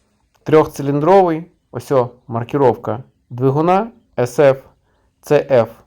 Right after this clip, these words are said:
верніше, кому цікаво. А, з оновлень що получилося? Рівний пол,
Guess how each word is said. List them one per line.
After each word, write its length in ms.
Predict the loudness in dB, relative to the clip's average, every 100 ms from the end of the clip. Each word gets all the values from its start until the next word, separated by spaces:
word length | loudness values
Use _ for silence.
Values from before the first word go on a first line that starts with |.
| _ _
верніше, 460 | -12 -6 -6 -6 -12
кому 260 | -6 -4 -2
цікаво. 480 | -2 0 2 0 -6 -20 -20 _ _
А, 880 | -4 -2 0 0 2 2 2 0 -2
з 160 | -8 -2
оновлень 500 | 0 2 2 0 -4
що 220 | -6 -6
получилося? 640 | -4 -4 -6 -12 -16 -10 -8
Рівний 340 | -4 -2 -4
пол, 460 | 0 2 4 2